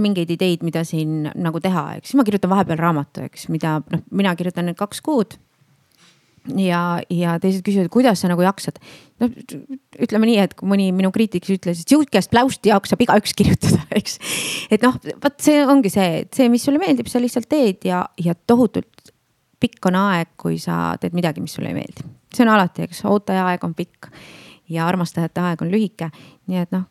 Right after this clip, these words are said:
kõik see ongi. Ja vahest natukene pead ka ennast sundima mingeid asju tegema, et ega päris nii ei ole, et oi, ma nii armastasin kõike. Eks, kui sa kell kuus hommikul koju jõuad ja kell kümme hommikul pead loengut lugema hakkama, siis see võib-olla ei ole kõige mõnusam.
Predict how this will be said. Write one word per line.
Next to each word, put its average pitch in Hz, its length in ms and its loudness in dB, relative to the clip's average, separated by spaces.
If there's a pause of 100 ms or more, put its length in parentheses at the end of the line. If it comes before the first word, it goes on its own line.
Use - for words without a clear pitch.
(140)
kõik 180 240 -4
see 170 120 -4
ongi. 165 320 -4
Ja 240 80 0
vahest 302 360 0
natukene 190 640 -2
pead 208 200 -4
ka 208 80 -4
ennast 214 240 -2
sundima 269 360 2
mingeid 165 260 0
asju 165 220 -4
tegema, 165 340 -6
et - 100 -14
ega - 140 -6
päris 233 300 2
nii 190 160 4
ei 170 80 2
ole, 180 120 2
et 156 80 2
oi, 185 140 6
ma 190 120 4
nii 196 220 6
armastasin 185 500 2
kõike. - 360 -4 (600)
Eks, - 200 -8
kui 170 80 0
sa 185 100 -2
kell 202 160 0
kuus 240 220 2
hommikul 220 300 2
koju 262 240 6
jõuad 202 220 2
ja 190 80 -4
kell 202 120 0
kümme 233 220 4
hommikul 202 320 -2
pead 196 180 0
loengut 240 360 2
lugema 175 320 0
hakkama, 180 340 -4
siis 190 200 -6
see 196 140 -2
võib-olla 196 280 -2
ei 302 60 0
ole 202 120 -2
kõige 165 160 -2
mõnusam. 165 340 -2